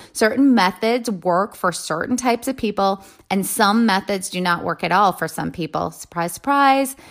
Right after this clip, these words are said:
It's all about individuality and what works for you. So I'm just gonna give you a rundown of some of the typical ones. So the first one is five two intermittent feeding and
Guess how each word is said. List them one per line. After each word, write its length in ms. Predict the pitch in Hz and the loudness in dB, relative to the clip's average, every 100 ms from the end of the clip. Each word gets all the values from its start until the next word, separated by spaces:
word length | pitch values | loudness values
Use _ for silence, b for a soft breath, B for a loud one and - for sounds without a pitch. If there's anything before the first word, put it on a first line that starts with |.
| B B | B B
It's 80 | 180 | 0
all 200 | 185 202 | 2 2
about 460 | 202 202 196 196 | 2 4 4 0
individuality 1040 | 196 185 175 160 156 156 214 226 226 226 - | -4 -4 -4 -4 -2 2 4 4 2 0 -2
and 260 | 175 170 | -2 -2
what 220 | 175 175 | -2 -2
works 260 | 185 175 - | -2 -2 -4
for 140 | - | -6
you. 280 | 170 185 160 | -2 -2 -2
So 160 | - 185 | -2 -4
I'm 120 | 175 | -4
just 200 | 180 - | -8 -6
gonna 220 | 185 175 | -6 -6
give 280 | 165 214 202 | -4 -2 -2
you 160 | 214 185 | 0 0
a 80 | |
rundown 680 | 160 175 175 185 175 165 165 B B | 0 0 0 0 0 0 -4 B B
of 120 | - 190 | -6 -2
some 180 | 208 | -2
of 80 | 185 | -2
the 120 | 170 | -4
typical 480 | - 190 196 185 180 | -4 -6 -6 -4 -4
ones. 400 | 170 90 - - B B | -2 -6 -6 -10 B B
So 400 | - 233 202 196 | -2 4 6 4
the 140 | - 214 | 2 -2
first 340 | - 226 - | 2 0 0
one 400 | 233 220 214 214 | 0 0 0 -2
is 480 | - 185 180 175 - | -2 0 0 -2 -4
five 460 | - 196 190 190 - | 0 2 2 0 -4
two 520 | - 190 160 160 185 B B B | -4 -2 0 -2 -4 B B B
intermittent 520 | 196 175 170 165 - | -2 0 0 -2 -4
feeding 460 | - 165 170 160 165 | -4 -4 -4 -6 -4
and 340 | - 190 185 | -2 0 -2